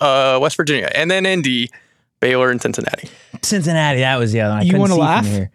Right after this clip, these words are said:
Speaker 2: Do I wanna laugh?
Speaker 3: Yeah. Tony
Speaker 2: Make
Speaker 3: in
Speaker 2: me.
Speaker 3: the chat. After Fish wins the Big Twelve and leaves Arizona, then Kenny can come to the Cats. He did want the job before Fish.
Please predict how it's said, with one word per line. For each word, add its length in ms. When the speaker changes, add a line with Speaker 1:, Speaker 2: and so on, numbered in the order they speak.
Speaker 2:
Do 80
I 60
wanna 220
laugh? 320
Speaker 3:
Yeah. 360
Tony 240
Speaker 2:
Make 120
Speaker 3:
in 60
Speaker 2:
me. 60
Speaker 3:
the 40
chat. 360
After 260
Fish 340
wins 200
the 80
Big 240
Twelve 320
and 120
leaves 300
Arizona, 540
then 220
Kenny 320
can 200
come 200
to 60
the 100
Cats. 580
He 160
did 260
want 260
the 120
job 320
before 300
Fish. 440